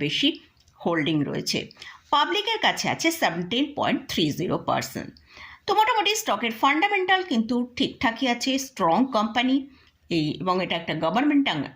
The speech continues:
আন্ডারটেকিং কোম্পানি। যদি আপনার পোর্টফোলিওয়ে থাকে, অবশ্যই হোল্ড করা যেতে পারে। এর সাথে সাথে এই কোম্পানি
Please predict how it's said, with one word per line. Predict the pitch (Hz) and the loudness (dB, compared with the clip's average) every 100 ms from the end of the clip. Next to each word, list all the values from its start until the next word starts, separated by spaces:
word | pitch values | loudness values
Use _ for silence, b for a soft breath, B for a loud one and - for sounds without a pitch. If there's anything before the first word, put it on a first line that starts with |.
| - | -4
আন্ডারটেকিং | 180 240 269 226 190 196 160 | -2 -2 -4 -4 -4 -2 -4
কোম্পানি। | 160 175 226 - B B - 392 | -2 0 -2 -4 B B -2 0
যদি | 480 480 | 2 2
আপনার | 480 330 - | 2 0 0
পোর্টফোলিওয়ে | 196 196 208 196 180 180 | -2 0 0 2 2 0
থাকে, | 196 - 403 _ _ _ - | -4 -4 -12 _ _ _ 0
অবশ্যই | 151 143 - 330 165 | 0 0 -2 -4 -4
হোল্ড | 170 - - | -6 -4 0
করা | 127 - | 0 0
যেতে | 165 - - | -2 -4 -6
পারে। | 87 - B B B | -6 -8 B B B
এর | 220 | 2
সাথে | 247 302 392 | 2 2 0
সাথে | 381 302 | 0 0
এই | - 196 | 0 0
কোম্পানি | 220 311 | 2 0